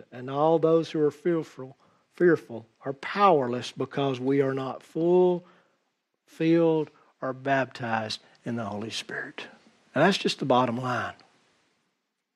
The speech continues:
I've heard all the arguments. I've sit in all the classes. I've seen all the proof texts. Okay? Here's the reality. Jesus said, "I will baptize you in the Spirit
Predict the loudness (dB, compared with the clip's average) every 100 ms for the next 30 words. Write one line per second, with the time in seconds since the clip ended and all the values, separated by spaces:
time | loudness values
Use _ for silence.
0 | _ 0 2 4 2 2 4 4 4 0
1 | -4 -6 -14 -18 -18 -12 -6 -4 -2 -2
2 | 0 2 4 4 4 0 2 4 4 2
3 | -2 -4 -2 -2 -2 -4 0 0 2 2
4 | 2 -2 -4 -6 -8 -12 -10 -10 -12 -14
5 | -14 -20 -20 _ _ _ _ _ _ _
6 | -16 -6 -4 -4 -8 _ _ _ _ _
7 | _ _ _ _ _ 0 2 2 0 0
8 | 2 2 -2 -6 -12 -18 -20 _ _ _
9 | _ _ _ _ _ 2 6 6 4 -2
10 | -4 -4 -4 -4 0 4 6 6 2 0
11 | 0 0 0 0 0 2 -2 -2 -4 -4
12 | -4 -2 -2 -2 -4 -8 -6 -6 -10 -18